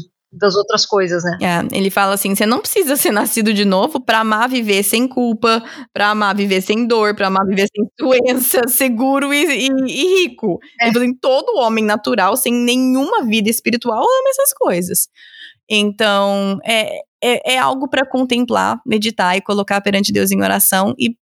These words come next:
Speaker 2: pelo menos pra mim, vira e mexe, voltar e pedir perdão, porque, é, muitas vezes eu busco a Deus pelo que ele pode fazer por mim e, e não por quem ele é.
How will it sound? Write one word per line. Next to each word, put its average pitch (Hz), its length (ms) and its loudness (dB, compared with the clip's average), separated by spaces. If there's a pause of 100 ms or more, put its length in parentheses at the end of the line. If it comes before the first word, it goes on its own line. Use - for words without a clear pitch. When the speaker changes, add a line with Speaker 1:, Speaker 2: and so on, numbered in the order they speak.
Speaker 2:
pelo 240 160 0
menos 294 160 0
pra 302 160 0
mim, 226 200 2
vira 233 220 0
e 254 40 2
mexe, 220 420 0 (240)
voltar 226 600 0
e 285 240 -2 (640)
pedir 269 220 -2
perdão, 254 560 0
porque, 214 720 0 (580)
é, 190 500 2
muitas 226 440 0
vezes 208 460 0
eu 233 140 2
busco 233 720 0 (220)
a 220 100 -2
Deus 202 360 0
pelo 226 340 0
que 214 280 -4
ele 254 180 2
pode 240 300 -2
fazer 214 220 -2
por 214 140 -2
mim 196 220 2 (880)
e, 185 400 2
e - 20 2
não 185 460 2 (500)
por 202 160 -2
quem 190 280 2
ele 180 200 2
é. 165 180 -2